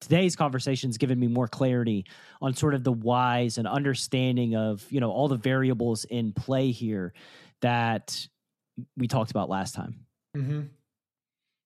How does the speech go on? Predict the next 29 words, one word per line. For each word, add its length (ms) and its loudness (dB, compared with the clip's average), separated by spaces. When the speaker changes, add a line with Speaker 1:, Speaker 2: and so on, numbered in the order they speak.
Speaker 2:
Okay. 260 -6
Speaker 1:
And, 280 2
uh, 500 2
I, 200 0
I 100 0
think 380 2
that 640 2
this 180 0
is 120 0
a 60 0
pretty, 520 2
yeah, 140 2
this 180 -2
is, 100 -6
this 160 2
is 60 0
a 60 2
pretty 300 4
powerful 380 2
note 280 4
to 600 0
close 440 2
on. 480 0
A-, 200 -6
and 180 0
so 240 2
in 120 2
closing 440 2
today, 480 2